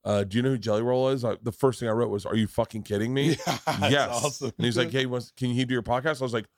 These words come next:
Speaker 1: "Are you fucking kidding
Speaker 2: Yeah.
Speaker 1: me? Can I?" Yeah, I would love that. I would fucking love that. And, and I'm telling you, next one we do,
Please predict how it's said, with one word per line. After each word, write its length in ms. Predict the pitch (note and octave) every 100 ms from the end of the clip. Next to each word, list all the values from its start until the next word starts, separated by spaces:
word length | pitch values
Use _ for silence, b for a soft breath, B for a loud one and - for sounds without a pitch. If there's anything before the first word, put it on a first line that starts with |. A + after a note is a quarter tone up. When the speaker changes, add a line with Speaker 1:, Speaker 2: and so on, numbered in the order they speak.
| _ -
Speaker 1:
"Are 140 | A#2
you 160 | C#3 C3+
fucking 460 | - D#3 - C#3+
kidding 240 | A#2+ B2 D3+
Speaker 2:
Yeah. 40 |
Speaker 1:
me? 220 | F3 F#3+ - _ -
Can 100 | C#3+
I?" 80 | D3+ F#3
Yeah, 220 | F#3+ A2 _ _ -
I 120 | D3+
would 160 | F3 E3
love 140 | D#3 B2+
that. 180 | F#2+ -
I 60 |
would 120 | C#3+ B2
fucking 260 | C#3+ C3
love 200 | B2 A#2+
that. 220 | G#2 D#2 b b -
And, 120 | D#3+ E3
and 100 | E3
I'm 140 | D#3
telling 300 | D#3 D3 B2+
you, 180 | F#2 - _ _ _ _ -
next 280 | G2+ A2+ -
one 140 | C#3
we 100 | C#3
do, 320 | C#3 D#3 E3